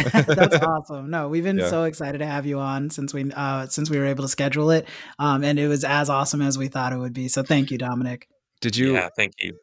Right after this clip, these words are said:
Speaker 2: did you have any, I, I know you mentioned some projects you have coming up, but do you have anything, like, specifically you want, uh, anyone to look out for, uh, that, that, uh, we should look for you on maybe coming up in the next couple weeks? The Apple show, you said. Uh, what was
Speaker 3: Uh,
Speaker 2: that called?
Speaker 3: yeah, I don't think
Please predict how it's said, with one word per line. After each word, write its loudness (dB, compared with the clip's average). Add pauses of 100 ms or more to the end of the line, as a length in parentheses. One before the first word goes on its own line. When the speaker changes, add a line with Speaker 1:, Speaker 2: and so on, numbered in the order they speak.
(160)
Speaker 2:
did -6
you 0
have 4
any, -4
I, -2
I 0
know 2
you 2
mentioned 0
some -2
projects 0
you 4
have 2
coming -2
up, 0
but -4
do 0
you 4
have 4
anything, -2
like, -2
specifically -2
you -2
want, -4
uh, 2
anyone -2
to 4
look 2
out 2
for, 6
uh, 2
that, -2 (200)
that, 2
uh, 8
we 0
should 0
look 0
for -2
you 2
on -2 (160)
maybe -8
coming -4
up -4
in -10
the -6
next -8
couple -10
weeks? -6
The -10
Apple 0
show, 0
you -2
said. -2 (540)
Uh, 2
what 0
was 4
Speaker 3:
Uh, 6
Speaker 2:
that 0
called? 4
Speaker 3:
yeah, 4
I 4
don't 4
think -4